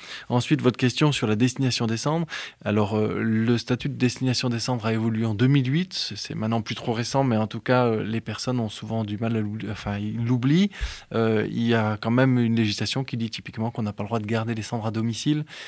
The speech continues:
C'est pas une destination normale pour des cendres.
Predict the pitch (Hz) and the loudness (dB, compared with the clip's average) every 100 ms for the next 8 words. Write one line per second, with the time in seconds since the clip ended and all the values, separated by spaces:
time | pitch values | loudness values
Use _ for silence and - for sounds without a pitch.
0 | - - - 107 117 117 110 110 113 113 | -16 -10 -8 -2 2 2 0 -2 -2 0
1 | 110 113 - 123 110 - 123 123 110 107 | 0 0 2 0 2 0 0 0 0 0
2 | 107 110 113 120 110 107 104 - 143 165 | 2 2 4 2 2 -4 -2 0 0 0